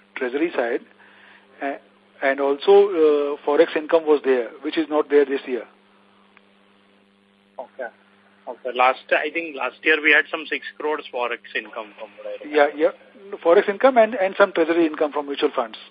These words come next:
Speaker 2: Okay. Okay. So, uh, would this run rate continue for the next two quarters,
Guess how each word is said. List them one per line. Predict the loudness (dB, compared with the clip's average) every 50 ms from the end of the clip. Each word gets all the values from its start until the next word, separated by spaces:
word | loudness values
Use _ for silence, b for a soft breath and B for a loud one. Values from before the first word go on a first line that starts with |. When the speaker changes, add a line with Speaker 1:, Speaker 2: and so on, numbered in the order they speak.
| _ _ _ _ _ _ _ _ _ _ _ _ _ _ _ _ _ _ _ _ _ _
Speaker 2:
Okay. | -20 -20 _ -16 -16 -16 -16 _ _ _ _ _ _ _ _ -20
Okay. | -20 -20 _ -20 -20 -20 _ _ _ _ _ _ _ _ _ _ _ _ _ -12
So, | -10 -8 -8 -6 -8 -8 -12 _ _ _ _ _ -14 -12
uh, | -10 -10 -10 -10 -12 -14 -16 _ _ _ _ _ _ -20 -14
would | -12 -12 -12 -12 -10 -6
this | -4 -4 -4 -4 -8 -6 -4 -2 -2
run | -2 -2 0
rate | 0 0 0 0 -2 -6 -8
continue | -8 -8 -8 -8 -12 -12 -10 -10 -12 -12 -14 -14
for | -14 -16
the | -14 -14 -14
next | -16 -16 _ _ _
two | -20 -20 -20 -14
quarters, | -14 -14 -14 _ -18 -18 -18 -18